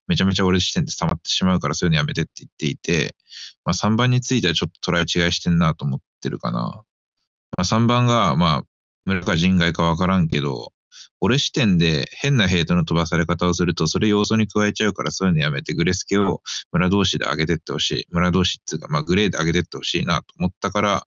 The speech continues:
そういう発言をした。別に俺が噛まれる噛まれないって話はそこにはないと思ってるから。はい。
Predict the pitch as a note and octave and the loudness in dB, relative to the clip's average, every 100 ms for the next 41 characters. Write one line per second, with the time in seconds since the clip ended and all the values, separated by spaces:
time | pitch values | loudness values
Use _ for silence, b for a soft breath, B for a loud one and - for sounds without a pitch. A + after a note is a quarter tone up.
0 | _ B B - F2+ F2 E2 E2+ E2 D#2+ | _ B B -4 -4 -2 -4 0 2 0
1 | - C#2+ E2 F2+ A2+ G2 A#2 A#2+ - A2 | -2 -2 0 0 2 4 2 0 0 2
2 | B2 G2 - E2+ F#2 E2 C#2+ E2+ C#2 E2+ | 2 0 0 0 2 0 -2 -6 -4 -4
3 | D#2+ - F#2+ F2+ C#2+ E2 D#2+ - B1 - | -4 -2 0 0 0 -2 -2 -8 -20 -14
4 | - C2+ - - - _ _ _ _ _ | -10 -10 -8 -10 -14 _ _ _ _ _
5 | _ - D2 - | _ -8 -6 -6